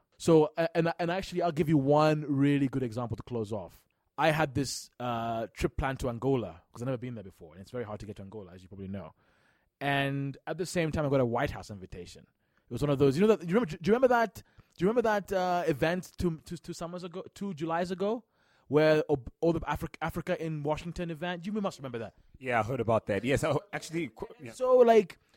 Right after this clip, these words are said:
Speaker 1: people email me like, "Hey, are you going? Are you going?" All these venture capitalists, like,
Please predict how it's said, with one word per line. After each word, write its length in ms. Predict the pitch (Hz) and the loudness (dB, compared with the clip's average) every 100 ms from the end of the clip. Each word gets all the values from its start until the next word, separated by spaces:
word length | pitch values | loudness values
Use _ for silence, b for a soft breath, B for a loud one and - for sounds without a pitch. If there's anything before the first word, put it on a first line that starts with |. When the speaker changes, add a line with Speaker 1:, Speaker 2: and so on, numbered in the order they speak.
| b - | b -4
Speaker 1:
people 240 | 226 240 | 2 2
email 160 | 220 190 | 4 4
me 80 | |
like, 80 | 156 | 2
"Hey, 200 | 180 233 | 0 0
are 120 | 208 | 0
you 80 | 202 | -2
going? 340 | 165 226 233 202 | -2 0 0 0
Are 60 | |
you 120 | 190 | -2
going?" 320 | 160 208 226 196 | -2 0 0 0
All 160 | 180 | -2
these 160 | 165 135 | -2 -6
venture 260 | 143 139 - | -8 -8 -6
capitalists, 640 | 156 156 156 156 156 - | -2 0 2 4 2 0
like, 160 | 147 | -4